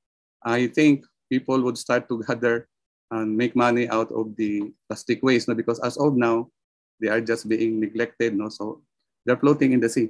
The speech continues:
But I think the, the bigger problem now with, with in the, in the ocean are the plastic nets, no? By, left behind by the fishermen. And these are big nets, no? That's why they are killing so big fishes also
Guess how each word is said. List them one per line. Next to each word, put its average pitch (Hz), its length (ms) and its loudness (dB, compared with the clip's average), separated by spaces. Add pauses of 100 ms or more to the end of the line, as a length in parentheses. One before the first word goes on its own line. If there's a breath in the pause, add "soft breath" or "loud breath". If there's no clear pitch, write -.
(100)
But - 180 -8
I 123 80 0
think 131 260 4
the, 110 340 0 (200)
the 110 160 -4
bigger 127 280 4
problem 127 440 0
now 117 180 0
with, 110 200 0 (640)
with 113 240 -2 (120)
in 110 180 0
the, 110 420 -2
in 107 80 -4
the 107 80 0
ocean 120 560 2 (400)
are 123 120 4
the 113 200 2
plastic 135 400 -2
nets, 120 440 0
no? 120 140 -10 (180)
By, 113 140 0
left 117 240 2 (220)
behind 120 440 4
by 110 140 0
the 107 260 0
fishermen. 120 640 0 (560)
And 123 100 -2
these 135 120 2
are 139 100 4
big 139 220 4
nets, 135 260 2
no? 120 100 -8
That's 117 220 -10
why 120 120 0
they 117 100 -6
are 113 160 -4 (140)
killing 120 260 0
so 113 300 -2
big 110 300 -2
fishes 123 360 -2
also 117 420 -4